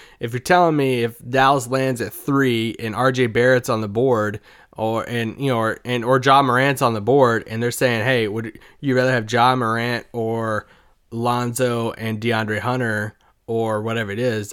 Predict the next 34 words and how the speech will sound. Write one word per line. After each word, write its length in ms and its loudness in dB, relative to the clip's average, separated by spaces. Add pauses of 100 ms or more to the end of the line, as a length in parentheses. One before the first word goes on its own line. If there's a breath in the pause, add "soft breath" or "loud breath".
(100)
I 180 0
would 180 -2
take 280 -4
Lonzo, 360 0
DeAndre 360 -2
Hunter 240 -4
and 240 -8
say, 280 -4
"You 140 -10
know 120 -4
what? 200 -4
Let's 160 -6
see 260 -4
what 280 -2
this, 260 -4 (600 soft breath)
you 160 0
know, 160 -6 (340)
a, 300 -4
a 40 -2
passing 760 0
playmaking 640 -2
duo 180 2
of 80 -2
Lonzo 460 0
and, 240 -2
and, 400 -6
and 360 -6
Lonzo 440 2
and 100 2
Luka, 340 0 (320 loud breath)
uh, 300 -4
could 220 -4
do," 320 2
and 120 -2